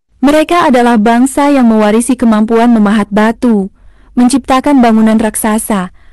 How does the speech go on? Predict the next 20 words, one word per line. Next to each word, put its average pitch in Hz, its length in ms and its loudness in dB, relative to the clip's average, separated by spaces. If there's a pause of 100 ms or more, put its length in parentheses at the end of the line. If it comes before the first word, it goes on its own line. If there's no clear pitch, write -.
serta 320 400 -2
menyusun 262 560 2
tata 226 240 -2
kota 247 320 -2
yang 220 240 0
kompleks. 233 720 -4 (640)
Babilonia 269 720 2
menjadi 196 400 0
pusat 208 320 -2
kosmopolitan 208 880 -2
yang 190 160 -2
maju 190 480 0
dalam 185 240 0
berbagai 180 480 -2
aspek 190 400 -6
kehidupan, 214 800 -2 (320)
militer 233 560 0
hingga 208 320 2
peraturan 196 560 -2
sosial, 202 720 -4